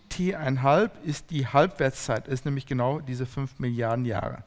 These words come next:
Also, <clears throat> die Fa-, die Frage ist, wie groß ist die Wahrscheinlichkeit, dass sich zum Beispiel nach einer Milliarde Jahren von den fünf Milliarden Jahren das, die, das entwickelt hat? Die Antwort lautet, das ist ans-, abhängig von der Anzahl der kritischen Evolutionsschritte.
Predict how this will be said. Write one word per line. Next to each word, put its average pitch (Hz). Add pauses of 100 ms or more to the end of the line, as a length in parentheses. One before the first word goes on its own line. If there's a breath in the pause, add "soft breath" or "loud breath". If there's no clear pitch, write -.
(480 loud breath)
Also, 123
<clears throat> -
die 143
Fa-, 143
die 151
Frage 190
ist, 196 (320 loud breath)
wie 170
groß 202
ist 196
die 147
Wahrscheinlichkeit, 156
dass 147
sich 147
zum -
Beispiel 135
nach - (160)
einer 202
Milliarde 190
Jahren 139 (260 loud breath)
von 170
den 180
fünf 135
Milliarden 123
Jahren 113
das, - (480 soft breath)
die, 135 (300)
das 123
entwickelt 165
hat? 110
Die 151
Antwort 190
lautet, 139 (240 loud breath)
das 165
ist 202
ans-, 170 (120)
abhängig 180
von 160
der 131
Anzahl 143
der 131
kritischen 139
Evolutionsschritte. 123